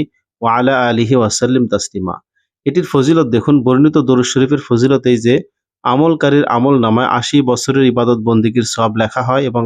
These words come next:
তার আশি বছরের গুনাহ মাফ করে দেওয়া হয়। সুবহানাল্লাহ। প্রিয় দর্শক, জুমার দিনের সাত নম্বর আমলটি দেখুন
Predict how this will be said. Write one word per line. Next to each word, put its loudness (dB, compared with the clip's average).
তার -4
আশি -4
বছরের -2
গুনাহ 0
মাফ -4
করে -2
দেওয়া -2
হয়। -6
সুবহানাল্লাহ। -4
প্রিয় 4
দর্শক, 0
জুমার 2
দিনের 0
সাত -2
নম্বর 2
আমলটি 0
দেখুন 0